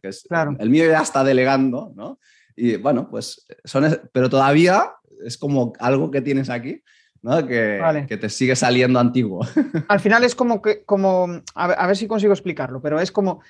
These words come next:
Speaker 2: hay una comunicación interna que es la tuya en, en función a cómo te expresas, a cómo te comunicas y la seguridad que sientes, y después
Speaker 1: Ujú.
Speaker 2: hay como la comunicación externa, esto es una <laughs> definición que, mm,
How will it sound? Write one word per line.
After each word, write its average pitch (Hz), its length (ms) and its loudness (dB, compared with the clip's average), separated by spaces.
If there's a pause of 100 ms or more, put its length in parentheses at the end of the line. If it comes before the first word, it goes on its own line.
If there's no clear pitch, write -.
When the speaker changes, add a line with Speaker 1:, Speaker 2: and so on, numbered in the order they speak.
(140)
Speaker 2:
hay 202 140 4
una 226 160 2
comunicación 208 480 2
interna 220 480 0
que 180 80 -8
es 156 80 -6
la 156 160 0
tuya 202 240 2
en, 156 200 -8
en 156 160 -14
función 156 600 -6 (320)
a 151 380 2
cómo 175 200 0
te 170 80 -2
expresas, 208 640 0 (280)
a 156 120 -8
cómo 165 460 -2
te 160 100 -4
comunicas 170 420 -2
y 165 60 -2
la 156 100 4
seguridad 156 320 -2
que 175 80 -6
sientes, 202 540 -2
y 180 80 -8
después 180 340 -10
Speaker 1:
Ujú. - 120 -20 (140)
Speaker 2:
hay 202 180 4
como 202 240 2
la 180 120 4
comunicación 175 600 0
externa, 208 560 0
esto 156 180 -14
es - 80 -12
una 175 120 0
<laughs> 160 80 2
definición 160 580 -2 (340)
que, 147 400 0
mm, 131 280 -10